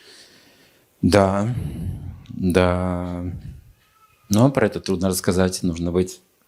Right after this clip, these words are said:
<laughs> нужно быть очень духовно сильным человеком. Когда я был в Иерусалиме, мы с женой были в Иерусалиме как-то, м,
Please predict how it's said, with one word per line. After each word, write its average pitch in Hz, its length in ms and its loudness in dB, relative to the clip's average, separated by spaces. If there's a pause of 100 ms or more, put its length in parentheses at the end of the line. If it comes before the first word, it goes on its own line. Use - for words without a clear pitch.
(140)
<laughs> - 1700 -4
нужно 95 380 -2
быть 90 180 0
очень 92 260 4
духовно 87 360 4
сильным 78 340 0
человеком. 71 640 0 (2250)
Когда 101 240 0
я 113 80 -2
был 107 100 -2
в 104 100 -4
Иерусалиме, 104 680 -2 (880)
мы 85 160 -6
с - 20 -8
женой 85 240 -4
были 80 200 -6
в 80 40 -6
Иерусалиме 82 480 -4
как-то, - 420 -10 (1800)
м, 82 400 -4